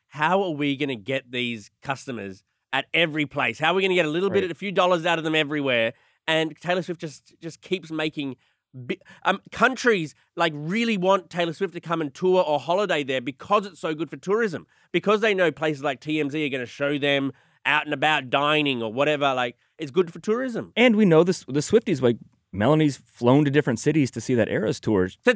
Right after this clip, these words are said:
Speaker 1: no, not
Speaker 2: She
Speaker 1: even
Speaker 2: would
Speaker 1: to
Speaker 2: go
Speaker 1: see it.
Speaker 2: somewhere, yeah.
Speaker 1: She flies to different cities to wait outside the stadium and hear the music from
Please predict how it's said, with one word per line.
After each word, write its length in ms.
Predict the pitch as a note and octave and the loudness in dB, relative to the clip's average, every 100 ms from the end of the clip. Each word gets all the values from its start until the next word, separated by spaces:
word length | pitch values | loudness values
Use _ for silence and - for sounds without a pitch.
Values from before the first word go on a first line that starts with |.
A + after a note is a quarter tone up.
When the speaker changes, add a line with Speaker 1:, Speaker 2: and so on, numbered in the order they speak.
| C4 | 4
Speaker 1:
no, 120 | C4+ | 4
not 180 | A#3 B3+ | 6 4
Speaker 2:
She 40 | C4 | 4
Speaker 1:
even 120 | D4+ | 4
Speaker 2:
would 80 | C4 | 4
Speaker 1:
to 20 | C4 | 6
Speaker 2:
go 120 | C#4+ | 6
Speaker 1:
see 100 | C4+ | 4
it. 20 | |
Speaker 2:
somewhere, 260 | A3+ A#2 - | 2 -2 -6
yeah. 160 | F3+ - | -4 -2
Speaker 1:
She 200 | - A#3+ | -2 -2
flies 380 | - B3 B3+ B3 | 0 2 2 2
to 60 | |
different 260 | A#3+ A#3+ G#3+ | -4 -8 -6
cities 240 | B3 A3 | -6 -6
to 120 | - F3 | -4 -4
wait 360 | D#3 F#3+ A3+ G#3 | 2 2 2 2
outside 480 | F#3 D#3+ G3+ F#3+ | 0 0 0 0
the 40 | E3 | 0
stadium 400 | - F#3+ G3 F3 | -2 0 2 0
and 120 | D3+ | -2
hear 420 | - - A3 A#3+ | -6 -4 0 2
the 80 | G3+ | 2
music 400 | F3+ G3 F#3 - | 2 2 0 -2
from 160 | F3 | -2